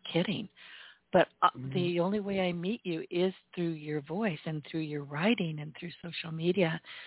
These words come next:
Speaker 1: And your voice
Speaker 2: Right.
Speaker 1: to me is the most important part because I can pick up nuances. I can tell if you're excited to, you know,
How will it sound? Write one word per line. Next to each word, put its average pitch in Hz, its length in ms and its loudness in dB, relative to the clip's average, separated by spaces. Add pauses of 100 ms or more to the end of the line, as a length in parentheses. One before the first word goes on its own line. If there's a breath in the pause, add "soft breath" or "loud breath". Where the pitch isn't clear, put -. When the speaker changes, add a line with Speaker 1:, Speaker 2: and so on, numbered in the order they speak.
(400 loud breath)
Speaker 1:
And 180 160 8
your 170 100 6
voice 196 260 4
Speaker 2:
Right. 131 180 0
Speaker 1:
to 165 60 -2
me 180 420 6
is 160 280 4
the 160 80 6
most 160 480 2
important 160 540 -10
part 156 280 -6
because 170 320 -6
I 175 100 4
can 170 160 -2
pick - 240 -4
up 160 100 -6
nuances. 165 640 -4
I 160 100 8
can 165 160 2 (100)
tell 151 360 4 (600 loud breath)
if 165 140 6
you're 156 200 8
excited 165 680 0
to, 214 260 2
you 202 100 4
know, 202 100 6